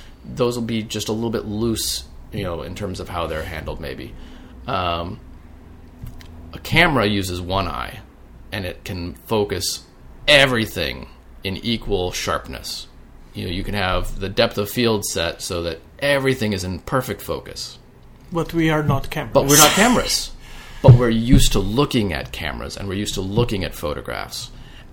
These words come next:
Speaker 1: And so, again, that's where a lot of artists, I think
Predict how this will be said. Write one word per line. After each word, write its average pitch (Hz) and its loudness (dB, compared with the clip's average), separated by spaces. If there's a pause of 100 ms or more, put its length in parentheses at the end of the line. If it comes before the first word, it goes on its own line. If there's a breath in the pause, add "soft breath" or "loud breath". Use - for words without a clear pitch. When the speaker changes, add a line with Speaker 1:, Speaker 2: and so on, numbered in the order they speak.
(160)
Speaker 1:
And 104 -2
so, 104 2
again, 110 0
that's 95 -2
where 95 0 (320)
a 101 -4
lot 101 2
of 98 0
artists, 95 2
I 90 -2
think 98 -4